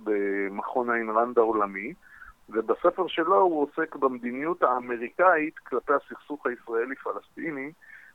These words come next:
והוא מציע אלטרנטיבה חדשה למדיניות החוץ של ארצות הברית, שמכוונת לאינטרסים ארוכי טווח,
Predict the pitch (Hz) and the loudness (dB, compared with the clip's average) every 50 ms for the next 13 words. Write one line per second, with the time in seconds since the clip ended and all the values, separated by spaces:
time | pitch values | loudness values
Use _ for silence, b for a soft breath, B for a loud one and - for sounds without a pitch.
0 | _ 117 117 127 120 123 120 - - - 160 156 151 147 147 147 127 127 123 117 | _ -4 -2 -2 -2 -2 -4 -6 -2 2 4 4 4 4 2 -2 -2 -2 -4 -4
1 | - - - 160 147 151 147 - 151 147 - - - - 156 151 143 131 127 120 | -4 -4 -4 2 4 4 4 6 4 2 2 0 0 0 2 2 2 0 -4 -6
2 | 120 113 123 131 135 - - - - - 131 - - 123 120 113 107 - - 117 | -8 -8 -8 -8 -4 -4 -6 -6 -6 -10 -12 -8 -4 -2 -2 -2 -2 -4 -8 -6
3 | - - 113 110 127 151 185 175 170 - _ - - - - - 214 - - _ | -4 -4 -4 -2 0 2 2 2 0 -4 _ -12 -6 -2 -2 0 0 -2 -6 _
4 | _ _ _ _ _ _ 120 120 113 - - 113 110 113 135 139 147 143 - - | _ _ _ _ _ _ -14 -12 -10 -8 -8 -6 -2 -2 0 2 2 0 0 -2
5 | 123 117 113 113 104 - 113 107 120 127 - - - 139 135 131 127 117 - 104 | -2 -4 -4 -6 -2 0 0 2 2 0 -2 -4 -4 -4 -2 -2 -2 -2 0 0
6 | 104 107 107 - - 135 127 - - 113 131 147 175 202 | 0 -2 -4 0 2 2 2 2 2 4 6 6 6 6